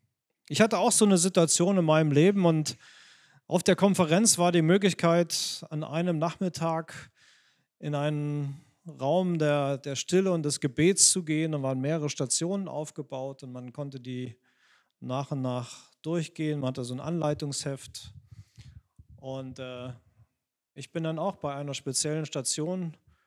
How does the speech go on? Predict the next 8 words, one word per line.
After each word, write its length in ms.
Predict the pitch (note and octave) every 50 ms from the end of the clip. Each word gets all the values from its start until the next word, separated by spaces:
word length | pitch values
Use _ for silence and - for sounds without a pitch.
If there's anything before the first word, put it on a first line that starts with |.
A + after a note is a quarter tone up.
| _ _ _ _ _ _ _ _ _ _ _ _ _ _ _
gelandet 720 | _ C3+ B2+ B2 B2 C3+ D#3+ F3+ F#3 F#3 F#3 F#3 - - E3
und, 460 | C#3+ C#3+ C#3 C#3 C#3 C#3 C#3 C3+ -
äh, 380 | C#3+ C3+ C3+ C3+ C3 C3 C3+ C3 C3 B2 - _ -
hab 180 | D3 D3+ _
gemerkt, 540 | - C#3+ C3 C3 C#3 C#3+ D3+ D3 - - - - - - - _ _ _ _ _
wow, 380 | C#3+ C#3+ D3 C#3 A#2+ A2 F#2+ - _ _ _ _ _ _ _ _ _ _ _ _ _ _ _
da 160 | - C3 C3
klopft 760 | - - D#3 C#3+ D3 - - - - - - - - - -